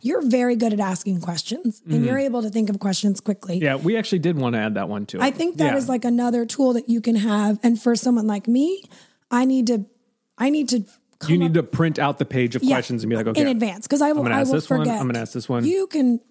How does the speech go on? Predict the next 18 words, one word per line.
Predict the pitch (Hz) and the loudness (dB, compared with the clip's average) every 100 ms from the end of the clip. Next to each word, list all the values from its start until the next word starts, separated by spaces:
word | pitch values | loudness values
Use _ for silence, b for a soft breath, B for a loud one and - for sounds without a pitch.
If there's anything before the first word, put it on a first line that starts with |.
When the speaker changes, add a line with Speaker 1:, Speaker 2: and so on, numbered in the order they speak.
| _ _ _ | _ _ _
Speaker 1:
come | 233 262 | 0 2
up | 226 | 2
with | |
them | 220 202 | 0 0
on | |
the | 196 | -2
Speaker 2:
Yeah. | |
Speaker 1:
spot | - 285 285 277 | -2 -2 -2 -2
or | 214 | -4
remember. | 196 202 240 240 240 | -2 0 2 2 -2
Speaker 2:
Yeah. | - - _ _ _ _ | -6 -12 _ _ _ _
Speaker 1:
But | 247 233 | -4 -2
there | 269 262 | 0 0
are | 240 | 0
times | 240 233 226 | 0 0 0
where | 220 202 | 0 0
when | 202 196 | 0 -2
we | 180 185 185 | -2 -4 -8